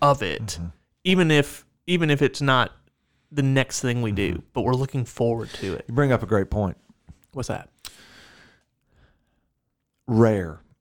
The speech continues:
Speaker 2: are the mornings I jump out of bed thinking, "Yes, I get to read the Bible."
Speaker 1: Right.
Speaker 2: But after I do,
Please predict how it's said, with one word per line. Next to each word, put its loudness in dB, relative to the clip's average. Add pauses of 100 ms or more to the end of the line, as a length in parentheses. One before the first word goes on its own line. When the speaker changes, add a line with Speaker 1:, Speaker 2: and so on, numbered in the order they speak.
(140)
Speaker 2:
are 0
the 2
mornings 0 (100)
I -4
jump -2
out 0
of -6
bed -6
thinking, -6
"Yes, 0
I -8
get -2
to 0
read 0
the -10
Bible." -12
Speaker 1:
Right. -8 (640)
Speaker 2:
But -6
after 0
I 0
do, -6